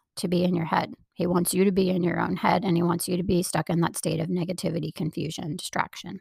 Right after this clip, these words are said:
et cetera. So we really need to do some work here. It starts here. It starts here. Every positive change in your life, every positive change in my life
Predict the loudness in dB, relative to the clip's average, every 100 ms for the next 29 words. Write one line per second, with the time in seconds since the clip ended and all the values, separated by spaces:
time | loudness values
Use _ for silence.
0 | -14 -12 -10 -12 -14 -18 _ _ _ _
1 | _ _ _ -20 -20 -20 _ _ _ _
2 | 2 6 6 6 6 6 6 4 2 -2
3 | -2 0 0 0 -6 -8 -6 -6 -4 2
4 | 2 6 8 8 4 -4 -6 -12 -20 _
5 | _ _ 2 6 6 6 4 0 -2 -8
6 | 4 8 8 10 8 8 4 6 4 6
7 | 6 6 6 4 2 4 6 6 6 4
8 | 2 2 4 4 4 2 2 8 8 8
9 | 4